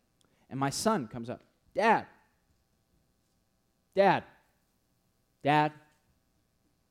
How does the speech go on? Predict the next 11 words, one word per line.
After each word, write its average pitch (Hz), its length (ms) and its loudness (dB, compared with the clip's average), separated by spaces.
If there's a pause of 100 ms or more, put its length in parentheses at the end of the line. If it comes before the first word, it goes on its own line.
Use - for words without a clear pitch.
(140)
Dad, 160 480 4 (1120)
Dad, 160 460 2 (1200)
Dad." 143 340 2 (3250)
And 135 100 -2
I 123 60 -2
stop 233 400 0
and 151 80 -8
I 143 40 -4
say, 147 180 -2
"Hey, 170 140 -2
buddy, 135 360 -2